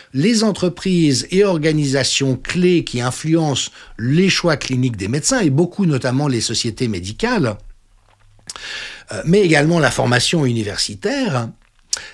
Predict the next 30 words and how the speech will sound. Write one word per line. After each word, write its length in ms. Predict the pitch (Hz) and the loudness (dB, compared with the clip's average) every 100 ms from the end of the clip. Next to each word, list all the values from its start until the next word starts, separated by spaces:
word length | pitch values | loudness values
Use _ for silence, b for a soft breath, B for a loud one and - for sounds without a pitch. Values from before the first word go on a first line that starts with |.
| B | B
et 100 | 190 | 0
puis 400 | 156 - 262 285 | 0 2 4 4
en 160 | 185 156 | 4 2
utilisant 800 | 185 - 139 120 113 170 226 247 | 2 2 0 0 0 0 2 0
des 320 | 135 160 220 | 0 2 4
médecins 800 | 190 180 156 165 147 - 170 160 | 4 2 4 2 2 2 0 0
en 180 | 139 127 | 0 0
vue 400 | 123 160 240 262 | 0 4 4 4
qu'on 180 | 143 127 | 0 -2
appelle 440 | 120 156 160 120 | -2 0 2 0
des 180 | 120 113 | -2 -4
key 400 | - - 104 - | -2 2 2 0
opinion 460 | 147 - 160 156 135 | -6 -2 0 2 2
leaders, 640 | 117 139 202 262 247 131 B B B | 2 2 2 2 0 -4 B B B
ceux 320 | - 185 196 | 0 2 2
qui 440 | - 156 147 131 B | 0 0 2 2 B
font 320 | - - 208 | -8 0 2
exemple 680 | 190 160 151 202 185 127 135 | 2 2 2 2 2 0 -2
pour 220 | - 151 135 | -2 -2 0
leurs 200 | 135 - | 0 0
pairs 520 | 226 233 151 117 113 - - | 0 2 0 -2 -8 -18 -12
et 80 | 107 | -10
qui, 320 | - 180 196 - | -4 -4 -4 -2
eux, 160 | 247 247 | 2 2
souvent 420 | - 180 147 196 | 2 0 2 0
tombent, 480 | 185 - 208 175 123 - | 0 0 2 2 -2 0
touchent 340 | 220 202 - | 0 2 -2
sur 240 | - 214 185 | -2 0 0
des 160 | 156 | 0
comptes 300 | 165 160 131 | -2 -4 -6